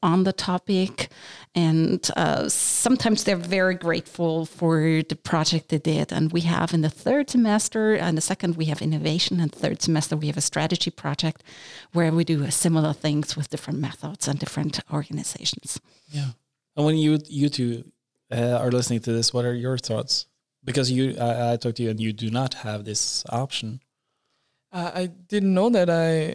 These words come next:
Speaker 3: that I have the option. So when I do my master degrees, maybe I will start my own business. <laughs>
Speaker 2: But what are you thinking, like a social worker? You're, uh,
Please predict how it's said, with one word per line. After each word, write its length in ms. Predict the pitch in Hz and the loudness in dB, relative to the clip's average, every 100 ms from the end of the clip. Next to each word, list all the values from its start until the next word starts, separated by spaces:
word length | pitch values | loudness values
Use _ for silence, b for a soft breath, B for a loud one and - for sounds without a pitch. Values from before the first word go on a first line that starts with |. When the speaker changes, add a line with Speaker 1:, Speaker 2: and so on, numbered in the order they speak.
| - | -4
Speaker 3:
that 180 | 165 160 | -2 0
I 60 | |
have 260 | 170 165 - | 0 -2 -4
the 80 | 147 | -2
option. 680 | 156 - - 208 226 254 240 | -2 -2 0 4 6 4 0
So 220 | - 175 | 0 2
when 200 | 175 180 | 4 4
I 160 | 180 180 | 4 2
do 160 | 180 190 | 2 2
my 240 | 190 175 | 2 2
master 380 | 175 160 196 226 | 0 0 0 0
degrees, 440 | 214 208 220 226 226 | 2 4 4 4 2
maybe 300 | 190 185 196 | 2 2 4
I 80 | 208 | 4
will 140 | 220 | 4
start 340 | - - 202 202 | 2 2 0 4
my 120 | 214 | 4
own 200 | 202 214 | 6 4
business. 480 | 202 214 240 311 - 247 | 4 2 2 2 -2 -2
<laughs> 60 | 220 202 269 - - - - B B B B B 160 B B B B | -2 -2 -2 -4 -10 -10 -14 B B B B B -16 B B B B
Speaker 2:
But 140 | 185 202 | 0 2
what 120 | 226 | 4
are 60 | 175 | 4
you 60 | |
thinking, 320 | 165 175 151 | 4 2 2
like 140 | 123 113 | 2 2
a 60 | |
social 340 | 113 127 120 123 | 2 0 0 -4
worker? 560 | 123 123 - 143 120 - _ | -6 -8 -10 -12 -12 -14 _
You're, 440 | 143 143 139 135 | 0 4 4 4
uh, 760 | 135 131 131 131 127 127 127 | 4 4 4 4 4 4 4